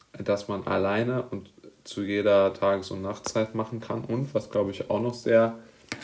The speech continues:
wichtig ist für die persönliche, ähm, Zufriedenheit, dass man etwas macht, wo man nicht abhängig ist von anderen Menschen, also wo man wirklich sich selbst, ähm, überlegen kann, was man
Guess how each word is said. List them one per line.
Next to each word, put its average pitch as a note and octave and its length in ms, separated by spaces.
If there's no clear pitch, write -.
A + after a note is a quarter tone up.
wichtig A#2 360
ist A#2+ 320
für A2 160
die A2 100
persönliche, G#2 800
ähm, F#2 360
Zufriedenheit, G2+ 920
dass - 360
man F#2+ 360
etwas - 340
macht, - 320
wo G2+ 100
man G2 280
nicht G2+ 200
abhängig G2 500
ist - 180
von - 200
anderen F#2+ 380
Menschen, G2 520
also F#2 260
wo F#2+ 100
man F#2 280
wirklich - 420
sich - 260
selbst, - 540
ähm, F#2 360
überlegen F#2 600
kann, F2+ 280
was F2+ 240
man F#2 140